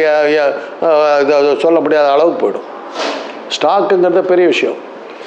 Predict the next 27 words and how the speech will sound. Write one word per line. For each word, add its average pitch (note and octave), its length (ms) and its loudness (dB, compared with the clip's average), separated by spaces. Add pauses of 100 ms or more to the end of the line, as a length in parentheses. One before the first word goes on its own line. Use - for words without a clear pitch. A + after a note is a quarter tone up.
(200)
இப்ப A#2+ 220 -2
நான் A#2+ 240 0
ஸ்டாக்ல D#3+ 380 0 (120)
இறங்குனது D#3 340 2
கிடையாது, C#3 280 2
ஏன்னா C3+ 120 0
அது C3+ 200 0
ஒரு B2 100 0
சூதாட்டம். C#3 600 0 (760)
அந்த C#3+ 160 0
சூதாட்டத்துக்கு D#3 640 2
நம்ம B2 100 0
லாய்க்கு C3 280 0
போட A#2 140 0
மாட்டோம். A2 360 -2
ஏன்னா C#3 380 0 (380)
ஒரு D3 160 2
காலத்துல D3 380 2
சீட்டாடி E3+ 420 0
பார்த்தேன். A2 300 -4 (1300)
உலகத்திலேயே D#3+ 480 2
ரொம்ப D#3 180 2
சீப்பான E3 580 2
சூதாட்டம் D#3 480 2
வந்து D#3+ 140 2
சீட்டாட்டம் D3 480 0
தான். A#2 180 -4